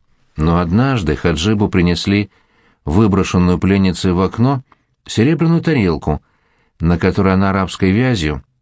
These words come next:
выцарапала свое имя и сообщила, кто она. Просто чудо, что эта тарелка застряла на каменном выступе, и ее утром нашел во время обхода караванной стоянки один из стражников, тут же сообщивший об этом Хаджибу.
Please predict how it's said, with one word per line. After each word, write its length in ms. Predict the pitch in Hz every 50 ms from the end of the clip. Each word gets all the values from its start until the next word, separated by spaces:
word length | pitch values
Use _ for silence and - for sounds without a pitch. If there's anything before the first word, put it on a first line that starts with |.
| -
выцарапала 760 | - 67 71 87 98 95 - - 101 101 92 95 - 101 101 92
свое 340 | 90 - 85 85 87 87 87
имя 460 | - - 85 90 92 98 107 110 117 _ _ _ _ _ _ _ _ -
и 80 | - 87
сообщила, 540 | - - 113 110 - - - 139 131 135
кто 280 | 123 - - - 135 104
она. 300 | 87 80 78 71 67 64 _ _ _ _ _ _ _ _ _ _ _ _ _ _ _ _
Просто 360 | - 92 92 85 - - 117
чудо, 420 | 101 - - - 196 196 143 101 76
что 180 | - - 98
эта 180 | 90 85 - 82
тарелка 400 | - 98 98 104 98 87 104 95
застряла 520 | 80 95 98 90 - - 101 107 107 101
на 140 | 98 95 92
каменном 540 | - - 104 101 98 98 95 92 92 87 85
выступе, 580 | 85 90 90 - - - 107 - 127 127 123 - _ _ _ _ _ _ _ _ _ _ _ _ _ _ -
и 100 | 95 104
ее 240 | 113 117 117 135
утром 340 | 143 170 185 175 - 98 87
нашел 320 | 92 92 92 - - 123 117
во 80 | 110
время 280 | 101 95 104 101 101 98
обхода 500 | 87 - - - 147 147 147 147 139 127 - _ _ _ - -
караванной 440 | - 117 120 120 123 117 113 113 107
стоянки 680 | - - 123 120 123 120 117 113 - - 113 110 - _ _ _ _ _ _ _ _
один 320 | - - 113 139 185 190 185
из 80 | -
стражников, 760 | - - 113 104 101 90 80 92 92 90 - 92 90 - - _ _ _ _ _ _ - -
тут 220 | - 87 87 80
же 120 | - 87
сообщивший 640 | 80 - - 85 78 - - - 92 90 - - 92
об 100 | 78 71
этом 220 | 80 78 85 80 76
Хаджибу. 640 | - 104 104 110 117 123 123 110 71 67 65 64